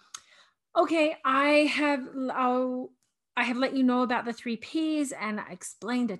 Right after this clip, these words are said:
ton of good stuff here. So I'm really excited and thank you for joining us today. As you know, I like to keep them short and sweet because we are very, very busy, but I like to give you as much information as possible.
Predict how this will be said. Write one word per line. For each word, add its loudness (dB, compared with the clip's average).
ton -2
of -2
good -6
stuff -10
here. -6
So -6
I'm 0
really 0
excited -2
and -2
thank -4
you -4
for -8
joining -2
us -10
today. -6
As -6
you 2
know, 2
I 0
like 2
to -8
keep -4
them 0
short 0
and 0
sweet -4
because -8
we -4
are 4
very, 0
very 0
busy, -2
but 2
I 2
like -2
to -4
give -4
you -6
as -6
much 4
information 0
as -6
possible. -8